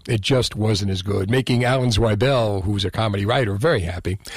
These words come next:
So where are you on the otter, on the, on the A Is? I'm sorry, where are you on the A Is? Otter A I is something that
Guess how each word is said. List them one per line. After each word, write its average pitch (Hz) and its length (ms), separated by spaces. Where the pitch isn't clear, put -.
So 202 200
where 240 220
are 320 60
you 202 260
on 123 140
the 95 160
otter, 82 280
on 120 140
the, 131 160
on 135 220
the 131 200
A 107 220
Is? - 180
I'm 107 100
sorry, 98 280
where 156 280
are 202 60
you 139 360
on 107 180
the 98 200
A 82 320
Is? 82 200
Otter 185 280
A 139 120
I 113 160
is 101 180
something 95 380
that 87 240